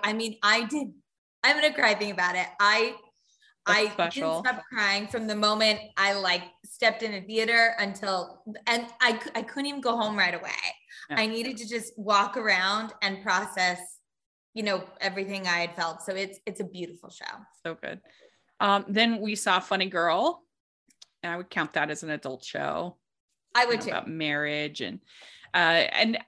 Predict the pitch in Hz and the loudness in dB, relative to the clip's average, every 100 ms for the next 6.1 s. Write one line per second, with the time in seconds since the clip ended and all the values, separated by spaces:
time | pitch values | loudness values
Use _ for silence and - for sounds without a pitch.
0 | 247 285 - 262 - 370 - _ _ 202 | 2 2 2 -2 0 -4 -6 _ _ 2
1 | 240 226 _ _ - 202 269 220 285 247 | 2 2 _ _ -6 0 0 2 2 6
2 | 381 381 233 208 202 202 214 196 190 226 | 6 6 4 4 6 6 6 4 4 4
3 | 208 254 - 196 214 208 160 165 156 - | 4 2 2 -4 -2 0 0 -2 -10 -8
4 | 165 165 156 165 - - - 156 196 - | -6 -4 -4 -4 -10 -12 0 2 2 0
5 | - - 170 165 180 196 - 185 165 - | -16 -8 -4 0 0 -2 -4 -6 -6 -8